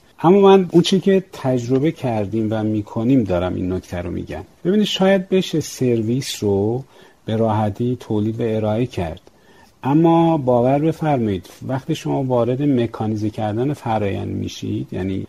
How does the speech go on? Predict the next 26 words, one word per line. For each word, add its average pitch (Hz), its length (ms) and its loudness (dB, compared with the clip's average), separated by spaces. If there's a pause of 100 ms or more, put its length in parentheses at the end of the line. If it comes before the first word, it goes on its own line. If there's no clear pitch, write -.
(140)
می‌خواید 113 260 -2
بی 107 100 0
پی 107 180 -6
ام 101 100 -2
اس 123 260 -6
رو 131 120 2
در 104 260 -2 (180)
بانک 135 460 0
اجرا 113 480 2
بکنید 95 540 -4
و - 20 -6 (160)
وصلش 135 460 -4
کنید 107 240 -2
به 107 180 -4
ارکان 107 340 -4
دیگه 104 440 0
بانک، 101 500 -6 (220)
چه 123 200 -2
به 131 60 0
منابع 120 380 2
انسانی 101 600 -4
چه 110 220 -6
به 107 480 -4
سمت 104 360 -4
جی 101 380 -4
ال، 120 240 0